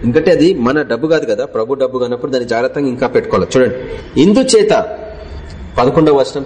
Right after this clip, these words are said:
చాలా ముఖ్యమైనది. ఇందుచేత, ఎందుకు? వాళ్ళు సత్యాన్ని తృణీకరించారు కాబట్టి. ఇందుచేత సత్యమును నమ్మక, ఇంకా ఎప్పటికీ కూడా వాళ్ళు నమ్మక, నమ్మరు.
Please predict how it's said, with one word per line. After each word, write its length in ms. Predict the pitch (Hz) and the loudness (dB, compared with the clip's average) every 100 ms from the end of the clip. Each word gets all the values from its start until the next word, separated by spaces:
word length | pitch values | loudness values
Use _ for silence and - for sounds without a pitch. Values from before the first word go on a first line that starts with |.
| 131 | 0
చాలా 160 | 120 | 2
ముఖ్యమైనది. 760 | 123 113 120 104 85 - - - | 0 -2 -2 -4 -8 -16 -6 2
ఇందుచేత, 460 | 175 196 - 185 - | 4 6 4 2 2
ఎందుకు? 560 | - 139 170 143 147 - - 135 | 0 0 0 2 0 -4 -4 2
వాళ్ళు 160 | 143 | 2
సత్యాన్ని 340 | 143 135 175 180 | 2 0 0 0
తృణీకరించారు 600 | 143 143 143 139 139 120 | 0 0 0 -2 0 0
కాబట్టి. 280 | 107 101 98 | -2 -4 -2
ఇందుచేత 600 | 135 156 160 110 143 208 - - - - - - - - - | 0 0 2 0 2 0 -4 -18 -20 -20 -18 -16 -18 -14 -4
సత్యమును 800 | - 165 - 233 233 226 233 226 - - | 2 2 4 4 6 6 4 0 -10 -6
నమ్మక, 680 | 95 120 165 180 170 156 107 - - | -2 0 2 0 2 0 0 -6 -4
ఇంకా 180 | 147 143 | 0 2
ఎప్పటికీ 460 | 131 131 165 160 | 2 0 -2 0
కూడా 120 | 165 170 | 0 0
వాళ్ళు 200 | 147 120 | 0 -4
నమ్మక, 300 | 123 127 123 | -6 -6 -4
నమ్మరు. 300 | 120 127 | -4 -4